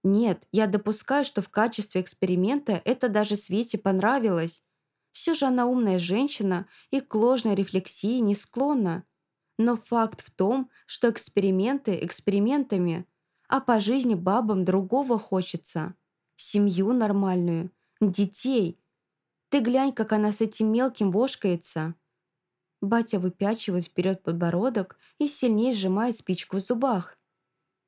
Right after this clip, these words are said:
«Ты не по делу загоняешься наперед», повторяю я и следом затыкаюсь, глотая вертящиеся на языке аргументы – потому что к нам возвращается Света.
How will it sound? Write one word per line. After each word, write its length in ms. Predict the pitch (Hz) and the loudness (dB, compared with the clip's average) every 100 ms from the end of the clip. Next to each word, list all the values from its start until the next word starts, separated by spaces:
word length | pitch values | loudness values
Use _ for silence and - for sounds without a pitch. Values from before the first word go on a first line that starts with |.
| _ _ _ _ _ _ _ - | _ _ _ _ _ _ _ 0
«Ты 80 | 302 | 4
не 160 | 277 | 4
по 180 | 254 240 | 2 0
делу 320 | 202 254 277 | 2 2 2
загоняешься 760 | 220 196 196 196 208 220 214 208 | 2 2 2 2 2 0 0 0
наперед», 640 | 208 208 269 262 160 - _ _ _ _ _ _ _ _ _ | 0 0 0 0 0 -6 _ _ _ _ _ _ _ _ _
повторяю 560 | 202 - 196 196 190 | -4 0 0 2 0
я 360 | 170 185 220 254 | 0 -2 -2 -4
и 80 | 240 | -4
следом 480 | 208 - 196 214 196 | -4 -2 -2 0 -2
затыкаюсь, 840 | 185 185 233 - 254 190 170 - - _ | -2 -4 -6 -4 -2 0 -2 -6 -16 _
глотая 600 | 254 254 262 254 247 254 | -4 0 2 2 2 2
вертящиеся 880 | 214 220 185 208 220 254 208 202 - | 2 0 0 0 0 0 -2 -2 0
на 160 | 190 190 | 2 2
языке 460 | 185 185 - 202 | 0 -2 -2 0
аргументы – 800 | 214 190 202 240 285 233 180 165 - _ _ _ - | 0 0 2 2 2 0 -2 -4 -6 _ _ _ -4
потому 320 | 277 247 220 | 0 2 2
что 200 | - 208 | 0 -2
к 80 | 190 | 0
нам 220 | 214 262 | 0 2
возвращается 680 | 202 180 180 180 175 - 233 | 2 0 0 0 -2 -2 -6
Света. 680 | - 285 269 214 165 175 | -4 -2 -2 -2 -4 -6